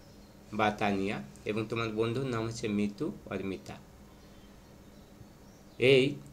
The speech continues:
তুমি তোমার বন্ধুকে কিভাবে শরীর ফিট রাখতে হয় সে সম্পর্কে কিছু কথা লিখবে, কিন্তু মনে রাখতে হবে প্রথমে তোমাকে ডেট লিখতে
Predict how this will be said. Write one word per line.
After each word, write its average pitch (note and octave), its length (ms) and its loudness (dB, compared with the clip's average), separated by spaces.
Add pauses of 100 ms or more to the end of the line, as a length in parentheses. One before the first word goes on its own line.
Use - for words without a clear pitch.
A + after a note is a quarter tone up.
(240)
তুমি C3 260 2
তোমার C#3 200 4 (100)
বন্ধুকে B2+ 420 2 (580)
কিভাবে C3 380 2 (400)
শরীর A2 400 4 (220)
ফিট D#3+ 220 2 (160)
রাখতে - 340 -2
হয় C#3 160 -4 (120)
সে A2 100 -2 (120)
সম্পর্কে A2+ 720 -2 (680)
কিছু A2+ 200 -4 (120)
কথা G#2 280 -4 (1200)
লিখবে, A2 320 4 (560)
কিন্তু B2+ 200 0 (120)
মনে B2+ 240 4
রাখতে C#3+ 340 0
হবে G#2+ 200 0 (680)
প্রথমে B2 400 2
তোমাকে A#2+ 280 2 (160)
ডেট B2+ 200 6 (280)
লিখতে G#2 240 -4